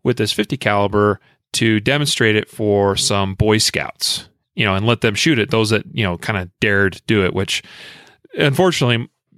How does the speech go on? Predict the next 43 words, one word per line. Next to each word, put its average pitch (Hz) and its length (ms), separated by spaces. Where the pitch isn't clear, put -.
there 151 100
were 127 60
se-, 143 280
several 160 340
of 123 40
them 117 80
that 110 140
did 117 120
not 233 220
dare 127 160
to 113 60
shoot 113 200
it. 117 160
If 143 120
you 151 80
shoot 240 200
one 208 80
of 175 80
those 143 100
semi-auto 135 540
fifties, 110 680
they're 127 200
really 294 320
not 170 360
that 131 200
hard 127 400
as 98 80
far 101 140
as 92 120
recoil 101 380
goes. 85 480
I 104 60
mean, 95 240
they 110 120
are 139 140
hefty, 131 480
they 101 160
are 120 160
loud, 104 380
they 104 80
are 101 80
powerful, 101 580
but - 180